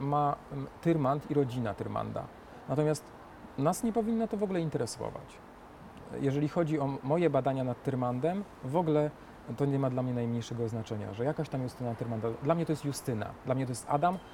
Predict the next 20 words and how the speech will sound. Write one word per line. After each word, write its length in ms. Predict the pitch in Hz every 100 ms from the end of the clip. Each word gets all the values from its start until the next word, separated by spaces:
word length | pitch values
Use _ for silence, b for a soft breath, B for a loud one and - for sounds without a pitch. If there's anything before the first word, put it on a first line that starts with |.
| -
dla 80 | 131
mnie 100 | 135
to 20 |
jest 140 | -
agent 240 | 143 139 -
trzydzieści 420 | - 123 - 110
trzy, 260 | - - - B B B B - 123
e, 360 | 120 113 113 -
którzy 220 | - 143
na 100 | 139
niego 200 | 139 131
donosili 540 | 127 123 - 170 202 247
i 100 | 156 143 -
mnie 160 | 156
interesuje, 560 | 151 160 147 - 120 120 - - - - - -
co 240 | - 151
ro-, 120 | 135 - -
co, 160 | 165 -
co 160 | - 165
mówili, 520 | 147 123 117 135 220